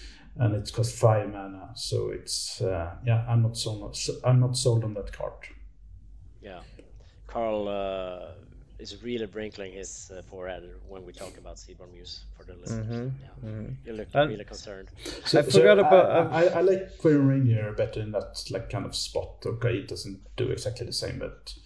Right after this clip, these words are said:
Speaker 1: for example, to get double activations with Trade Wind, or for example, uh, uh, Mother Runes or something, it's, uh, I think Quirion Ranger is much better to use.
Speaker 2: Yeah,
Speaker 3: Yeah.
Speaker 2: yeah, for sure. I see that.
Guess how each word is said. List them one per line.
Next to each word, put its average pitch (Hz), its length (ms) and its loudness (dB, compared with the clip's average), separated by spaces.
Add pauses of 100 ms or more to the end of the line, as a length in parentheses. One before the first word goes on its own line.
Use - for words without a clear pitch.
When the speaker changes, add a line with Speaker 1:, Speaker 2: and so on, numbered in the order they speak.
(220)
Speaker 1:
for 123 100 6
example, 113 320 6
to 107 360 -4
get - 320 -6
double 107 260 4
activations 104 580 -4
with 104 120 -8
Trade 98 300 -6
Wind, 101 240 -10 (160)
or 101 320 -2 (220)
for - 140 -8
example, - 380 -6
uh, - 200 -6 (760)
uh, 120 360 -4 (440)
Mother 101 280 2
Runes 98 360 -8
or 120 40 -4
something, 101 400 -4
it's, 98 440 -6
uh, 98 460 -4 (300)
I - 20 -4
think 113 220 -2
Quirion 101 280 -6
Ranger 98 380 -8
is - 320 -10 (240)
much - 240 -6
better - 220 -8
to 117 120 -10
use. - 320 -12 (600)
Speaker 2:
Yeah, - 140 -16
Speaker 3:
Yeah. 123 60 0 (180)
Speaker 2:
yeah, 87 100 -10 (120)
for - 60 -20
sure. - 180 -20 (800)
I - 60 -20
see - 220 -16
that. - 140 -20